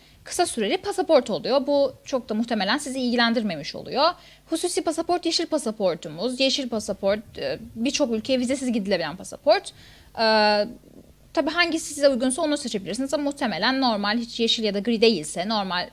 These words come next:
yurt dışına gitmek istiyorsanız hususi pasaport olması gerekiyor. Yani bordo pasaport. Basıyoruz pasaport türüne.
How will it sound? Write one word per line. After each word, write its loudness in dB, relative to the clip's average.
yurt -2
dışına -2
gitmek -10
istiyorsanız -10
hususi -6
pasaport -8
olması -8
gerekiyor. -2
Yani 4
bordo 8
pasaport. -8
Basıyoruz 2
pasaport -2
türüne. -4